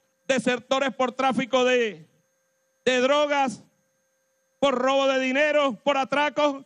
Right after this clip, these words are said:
que se habían ido de Venezuela y los recogieron en Colombia. Al final tuvieron que admitir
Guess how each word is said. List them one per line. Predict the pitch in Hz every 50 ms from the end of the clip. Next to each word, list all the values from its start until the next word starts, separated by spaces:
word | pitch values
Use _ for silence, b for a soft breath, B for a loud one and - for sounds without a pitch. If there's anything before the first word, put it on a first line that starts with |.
| _ _ -
que | - 262 - - -
se | - 247
habían | 233 254 262 262 262
ido | 269 262 254
de | 247 240
Venezuela | 240 233 240 233 214 262 269 254 247
y | 240
los | 226 214
recogieron | - 220 214 - 208 208 220 214 208 196
en | 190 185
Colombia. | - 185 190 185 170 156 147 127 - b b b
Al | b 233 247 226 190
final | 233 240 233 233 247 262 -
tuvieron | - 269 254 254 262 254
que | - 247
admitir | 247 247 240 240 233 - 262 302 311 311 285 -